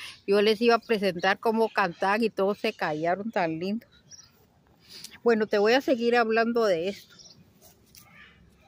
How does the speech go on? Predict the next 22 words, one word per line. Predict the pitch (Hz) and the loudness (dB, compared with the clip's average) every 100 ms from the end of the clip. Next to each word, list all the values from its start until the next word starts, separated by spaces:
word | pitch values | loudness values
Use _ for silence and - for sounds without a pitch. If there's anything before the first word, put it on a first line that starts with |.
| _ _ _ _ _ - - _ _ - _ _ _ - - _ _ - - _ _ - | _ _ _ _ _ -20 -20 _ _ -20 _ _ _ -20 -20 _ _ -20 -20 _ _ -2
Dice, | 254 226 233 | -2 0 -2
situada | - 214 240 233 | -2 0 4 6
en | 269 | 6
el | 285 262 | 4 4
noroeste | 226 202 190 233 - 277 | 4 4 4 2 2 4
de | 247 | 4
la | 214 180 | 4 0
India | 180 233 254 269 262 | 0 0 2 2 0
y | 220 | 0
al | 185 175 | 0 0
norte | 180 214 220 247 226 | 0 -2 -2 0 2
de | 185 | 2
Burma, | 165 185 269 285 220 165 - - - - - | 2 2 2 2 0 -6 -12 -20 -20 -20 -8
en | 214 202 | -2 0
la | 185 | 2
antigua | 170 165 233 233 247 226 | 0 -2 -2 2 2 2
Birmania, | 175 180 190 170 190 233 247 196 143 - _ _ _ | 0 -4 -4 -4 0 2 2 -4 -8 -12 _ _ _
posiblemente | 208 202 269 285 277 254 269 294 285 | -4 0 0 4 4 4 2 2 0
también | - 196 180 185 208 | 0 -2 0 -2 0
en | 233 240 | 0 -2
Sri | - - 165 165 180 | -4 -6 -6 -4 0
Lanka. | 208 220 208 165 - 151 - | 0 0 -6 -10 -12 -12 -12